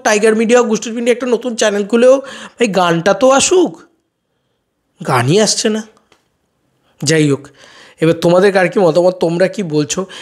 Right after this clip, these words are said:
এবং তোমরা না একটু, একটু অ্যাক্টিভ হও, সাকিবিয়ানরা অ্যাক্টিভ হয়ে না এই লোকটাকে আগে, ভাই, এর, একে কিছু একটা করো, কিছু একটা করো, নাহলে তোমরা, মানে, সাকিবিয়ানদের,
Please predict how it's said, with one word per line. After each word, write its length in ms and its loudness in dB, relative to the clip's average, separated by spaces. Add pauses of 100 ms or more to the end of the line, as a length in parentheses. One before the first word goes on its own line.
(100)
এবং 160 2 (200)
তোমরা 300 2
না 140 0 (280)
একটু, 260 -8
একটু 240 -4 (340)
অ্যাক্টিভ 500 0
হও, 120 0
সাকিবিয়ানরা 680 2
অ্যাক্টিভ 400 -4
হয়ে 140 4
না 80 0
এই 120 0
লোকটাকে 420 -2
আগে, 240 0 (520)
ভাই, 140 2 (260)
এর, 100 6 (200)
একে 260 0 (260)
কিছু 180 -4
একটা 180 -4
করো, 320 2 (600)
কিছু 200 -2
একটা 120 2
করো, 240 2
নাহলে 240 2
তোমরা, 280 -2 (160)
মানে, 260 0
সাকিবিয়ানদের, 720 0